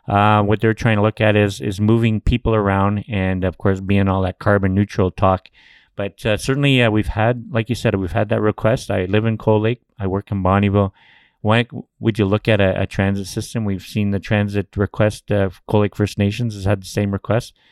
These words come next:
So right now, uh, council's just funding our own <laughs> deficit on transit inside our community. But, uh, certainly you get a lot of requests for, for transit. We know that, uh,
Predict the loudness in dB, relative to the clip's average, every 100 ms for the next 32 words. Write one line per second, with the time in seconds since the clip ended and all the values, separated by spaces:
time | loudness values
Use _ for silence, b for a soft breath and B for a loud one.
0 | b b b b b -6 -2 0 2 2
1 | 4 4 4 4 0 -6 -2 -2 0 0
2 | -2 -2 -4 -2 0 2 0 0 0 0
3 | 0 -2 -2 0 2 2 0 0 2 2
4 | 2 0 2 0 0 0 2 2 0 0
5 | 4 4 4 2 B B B B B 0
6 | 2 2 0 0 0 0 2 2 2 0
7 | 0 0 2 4 4 2 2 0 -2 -2
8 | -2 0 0 _ -6 -4 -2 -2 0 0
9 | 2 2 4 2 0 -2 -4 -2 0